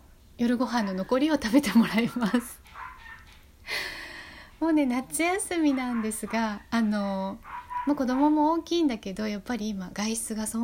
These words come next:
んなにできないので、大学生二人も一緒に食べる。結局ね、四人分のご飯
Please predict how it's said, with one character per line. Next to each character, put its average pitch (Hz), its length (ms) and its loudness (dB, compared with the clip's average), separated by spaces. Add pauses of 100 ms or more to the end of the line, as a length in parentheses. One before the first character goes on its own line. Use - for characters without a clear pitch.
ん 247 40 0
な 254 120 0
に 240 260 -2
で 208 100 -8
き - 160 -6
な 214 160 -2
い 190 80 -8
の 185 120 -10
で、 220 180 -4
大 220 220 -2
学 254 200 -6
生 202 160 -8
二 254 280 -6
人 269 160 0
も 185 240 -8
一 180 100 -6
緒 208 140 -6
に 196 160 -4
食 190 140 -6
べ 196 80 -4
る。 - 120 -10
結 - 160 -8
局 247 220 -4
ね、 240 120 0
四 196 140 -2
人 277 300 4
分 269 180 -4
の 254 120 -4
ご 247 120 -4
飯 196 220 -10